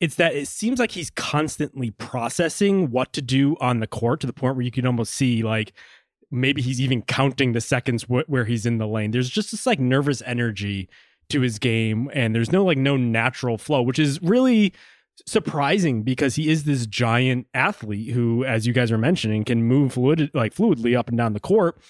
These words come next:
On the one hand, he has only played forty-nine games over two plus seasons. He didn't play much in college, and so that is the one, like, silver lining to his early struggles. But, you know, like,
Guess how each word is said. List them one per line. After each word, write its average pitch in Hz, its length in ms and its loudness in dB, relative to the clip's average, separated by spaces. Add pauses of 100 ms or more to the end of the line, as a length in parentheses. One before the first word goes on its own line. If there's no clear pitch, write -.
(260)
On 156 100 -4
the 151 80 -4
one 156 220 0
hand, 156 380 2
he 123 160 -4
has 135 520 -2
only 143 220 0
played 135 280 0
forty-nine 123 520 0
games 110 500 0 (300)
over 117 160 -2
two 127 160 0
plus 117 260 -2
seasons. 110 380 -2
He 107 60 -6
didn't 131 240 -2
play 127 200 0
much 120 260 0
in 110 120 -2
college, 101 400 -4
and 101 120 -4
so 101 300 -2 (340)
that 131 360 0
is 123 180 0
the 123 80 0
one, 120 400 0
like, 110 260 -2 (220)
silver 127 380 -2
lining 175 520 0 (180)
to 175 240 6
his 170 140 4
early 170 200 4
struggles. 196 480 0
But, 160 260 0 (380)
you 226 100 -4
know, 254 160 0
like, 233 240 -6